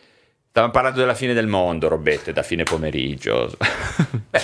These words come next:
Speaker 2: però sul Titanic il violinista continuava a
Speaker 1: Esatto.
Speaker 2: suonare, quindi noi continueremo a suonare in questo scenario.
Speaker 1: Maria Teresa, per me suonare uguale, meditazione, Bjork, grande. Abbiamo triggerato una roba ed è arrivato Logic Pro Italia, grande Marco.
Speaker 2: Ma anche di, di quello si parla poco, eh?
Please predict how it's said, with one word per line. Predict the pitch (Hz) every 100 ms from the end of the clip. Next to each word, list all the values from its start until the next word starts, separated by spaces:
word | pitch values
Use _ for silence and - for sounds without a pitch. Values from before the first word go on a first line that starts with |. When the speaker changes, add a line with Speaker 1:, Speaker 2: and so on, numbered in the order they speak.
| -
Speaker 2:
però | 135
sul | - 139 107
Titanic | 190 135 139 175
il | - 127
violinista | 107 117 120 101 - 156
continuava | 135 104 98 104
a |
Speaker 1:
Esatto. | 117 113
Speaker 2:
suonare, | 98 73 - - -
quindi | 135
noi | 131 147
continueremo | 156 127 135 143 131 151
a | 127
suonare | 123 120 135
in | 143
questo | 123 - 110
scenario. | - 120 127 110 98 101 - _ _ -
Speaker 1:
Maria | 113 120 135
Teresa, | 135 101 90 87
per | - - 107
me | 127
suonare | 151 120 107 101
uguale, | 95 123 143 117
meditazione, | 92 92 131 - 92 85 - 90 85
Bjork, | 87 107 127 117 - -
grande. | 85 80 87
Abbiamo | 104 120
triggerato | 143 139 139 147 160
una | 151 127
roba | 107 110 123
ed | 117 110
è | 143 143
arrivato | 113 127 139 98 -
Logic | 127 127 131
Pro | - 95
Italia, | - 71 78 73
grande | 78 - 50 50
Marco. | 50 - - _ -
Speaker 2:
Ma | -
anche | - 339 -
di, | 220
di | 247
quello | 359 190
si | - 120
parla | 127 113
poco, | - - 120
eh? | 151